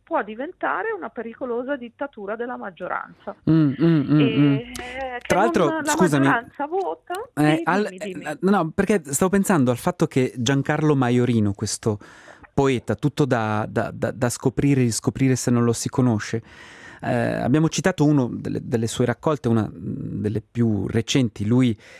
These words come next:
Speaker 2: si è spento qualche anno fa, ma, mm, era, mm,
Speaker 1: Sì.
Speaker 2: penso già forse ultra settantenne di sicuro quando ha scritto La dittatura dell'ignoranza. Era, tra l'altro, lui aveva fatto degli studi in giurisprudenza, però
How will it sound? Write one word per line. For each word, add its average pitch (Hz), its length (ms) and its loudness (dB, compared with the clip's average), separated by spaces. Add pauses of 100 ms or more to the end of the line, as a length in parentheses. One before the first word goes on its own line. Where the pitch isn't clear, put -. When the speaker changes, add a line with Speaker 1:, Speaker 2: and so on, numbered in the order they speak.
(180)
Speaker 2:
si - 140 -4
è - 20 2
spento 117 380 0
qualche 120 340 -2
anno 120 300 2
fa, 135 300 -2
ma, 101 400 2
mm, - 220 -8
era, 104 380 0
mm, - 140 -4 (120)
Speaker 1:
Sì. - 120 -10
Speaker 2:
penso 131 380 2
già 131 280 0
forse 127 540 -2 (520)
ultra 165 280 2
settantenne 135 680 0
di 110 80 -2
sicuro 113 360 0
quando 107 220 0
ha 110 40 -2
scritto - 420 -2 (400)
La - 100 2
dittatura 127 540 0
dell'ignoranza. 131 600 2
Era, 147 220 2
tra - 240 0
l'altro, 147 540 0
lui 151 280 2 (220)
aveva 117 240 0
fatto - 240 -4
degli 120 180 2
studi 123 280 0
in 123 60 4
giurisprudenza, 120 640 0
però 190 200 2